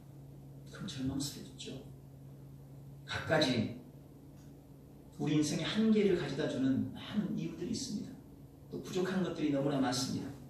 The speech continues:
그러나 여러분, 성경을 보면 다윗이 골리앗을 무찌르기 위해서 필요했던 것이 좋은 칼이나 갑옷이 아니었습니다. 그저 흔한 냇가의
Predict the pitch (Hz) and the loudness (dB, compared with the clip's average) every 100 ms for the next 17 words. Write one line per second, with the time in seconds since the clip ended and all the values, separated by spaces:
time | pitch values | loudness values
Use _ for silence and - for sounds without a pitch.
0 | - - - - 131 127 123 127 127 170 | -16 -16 -14 2 6 8 6 6 4 4
1 | 165 151 139 131 - 123 120 135 - - | 4 4 4 4 2 0 2 4 4 0
2 | - - - - - - - - - - | -4 -12 -16 -18 -18 -18 -18 -18 -18 -18
3 | - - - - - - 120 143 - 156 | -18 -18 -18 -18 -12 0 6 8 8 8
4 | 151 - - - - - 139 139 156 151 | 6 4 -4 -12 -14 0 6 8 10 10
5 | 151 143 143 - 170 156 156 151 - - | 8 6 6 6 4 4 4 4 4 0
6 | 196 175 - 160 139 156 156 143 - - | 4 6 6 4 6 6 6 4 2 -4
7 | - - - - - 156 160 - 185 180 | -12 -14 -16 -6 4 6 8 6 4 6
8 | 160 139 139 143 147 143 127 - - 117 | 6 4 2 6 6 6 4 2 -4 2
9 | 120 143 143 107 101 104 - - - - | 4 6 4 4 2 0 -8 -14 -16 -12
10 | - 127 139 135 - - - 202 165 131 | -2 4 6 6 2 -8 -4 4 4 6
11 | 147 - 151 131 104 - | 6 6 6 6 6 2